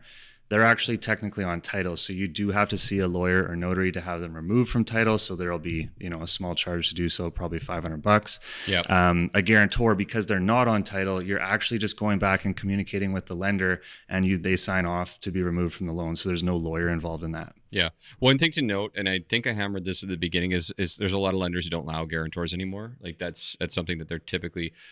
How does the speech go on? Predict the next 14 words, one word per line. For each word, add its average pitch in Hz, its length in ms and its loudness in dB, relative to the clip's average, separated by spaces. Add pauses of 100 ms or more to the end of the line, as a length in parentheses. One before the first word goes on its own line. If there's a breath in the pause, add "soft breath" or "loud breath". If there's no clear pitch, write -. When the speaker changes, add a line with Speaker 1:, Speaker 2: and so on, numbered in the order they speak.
(180 loud breath)
Speaker 2:
uh, 82 460 -2
it, 104 180 -2
it, 110 200 -2
there 107 160 2
are 98 180 0
a 92 60 -4
few 117 240 -4
lenders 92 320 -2
who 98 80 -8
do 98 340 -6
allow 110 300 -2
that, 120 340 -2
but 92 160 0
again, 87 380 -4